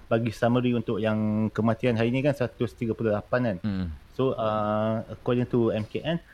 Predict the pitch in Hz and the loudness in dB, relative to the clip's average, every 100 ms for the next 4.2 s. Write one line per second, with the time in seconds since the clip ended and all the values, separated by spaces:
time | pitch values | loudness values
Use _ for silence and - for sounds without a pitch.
0 | - 117 - 127 - 135 127 143 147 139 | -8 -6 -2 -4 -2 -4 -2 -2 0 0
1 | 120 131 - 117 113 110 110 113 117 113 | -2 -6 -2 2 2 2 0 2 4 4
2 | 113 - 143 123 117 117 - - 131 131 | 0 0 -2 0 -2 -4 -8 -2 0 2
3 | - 131 139 117 104 104 101 107 135 127 | 0 0 0 0 -2 -2 -2 2 0 2
4 | 117 | 0